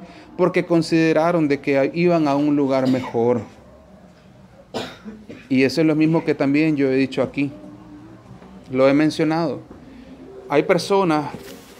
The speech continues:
que vienen a este camino no porque están convencidos de que esto es lo que Yahweh quiere para nosotros. Es porque dijeron, "Bueno, el, en el cristianismo me están robando los diezmos, en tal lugar están aceptando el divorcio.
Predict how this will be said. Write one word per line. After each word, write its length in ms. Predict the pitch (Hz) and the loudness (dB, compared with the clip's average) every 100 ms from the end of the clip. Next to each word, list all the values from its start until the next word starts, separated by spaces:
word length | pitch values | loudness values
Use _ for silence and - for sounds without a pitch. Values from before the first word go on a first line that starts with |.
| - | -4
que 80 | 147 | -2
vienen 360 | 143 196 214 185 | 2 2 2 2
a 80 | |
este 240 | 185 180 175 | 2 0 0
camino 360 | 175 185 180 | 0 0 0
no 280 | 147 147 185 | 2 2 0
porque 220 | 196 214 | -2 -4
están 240 | 175 - 170 | -2 -2 -4
convencidos 580 | 180 180 170 160 202 180 | -2 0 0 0 2 4
de 120 | 147 | 2
que 100 | 175 | 0
esto 160 | 165 | 0
es 60 | 170 | 0
lo 100 | 156 | 2
que 160 | 156 135 | 2 2
Yahweh 300 | 147 143 139 | 2 2 0
quiere 260 | 143 135 | 0 -2
para 180 | 131 117 | -2 -4
nosotros. 440 | 117 117 185 127 127 - - - - - - - - - - | -6 -6 -6 -6 -14 -18 -20 -20 -20 -20 -20 -20 -20 -14 -8
Es 100 | 135 | -2
porque 300 | 180 180 180 | 0 2 2
dijeron, 420 | 175 185 170 143 | 2 2 2 2
"Bueno, 380 | 151 156 143 131 | 0 0 0 -2
el, 180 | 135 135 | -2 -2
en 140 | 139 | -2
el 100 | 135 | -2
cristianismo 500 | 147 135 143 165 190 | -4 -2 0 0 -2
me 60 | 139 | -4
están 220 | - 151 | -4 -4
robando 340 | 139 139 147 | -2 -2 -2
los 160 | 123 120 | -4 -2
diezmos, 420 | 147 160 123 113 - - - - | -2 -2 -4 -10 -14 -20 -20 -6
en 260 | 135 135 131 | -2 -2 0
tal 220 | 160 185 | 0 2
lugar 400 | 185 165 196 202 | 2 2 2 0
están 280 | 175 170 165 | 0 -2 -2
aceptando 400 | 156 156 151 151 | -2 -4 -2 -2
el 80 | 135 | -2
divorcio. 560 | 131 180 170 - 123 | -2 -2 -2 -2 -8